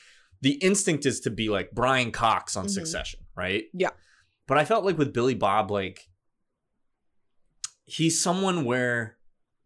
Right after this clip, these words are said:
Speaker 1: some people might actually like him. Like,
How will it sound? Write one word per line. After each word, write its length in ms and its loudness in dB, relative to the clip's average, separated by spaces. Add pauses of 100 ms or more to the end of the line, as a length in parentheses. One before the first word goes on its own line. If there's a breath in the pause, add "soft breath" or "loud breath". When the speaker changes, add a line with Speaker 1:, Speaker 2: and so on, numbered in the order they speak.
(880)
Speaker 1:
some 380 -2
people 300 2
might 200 2
actually 460 -4
like 420 -6
him. 400 -8
Like, 280 0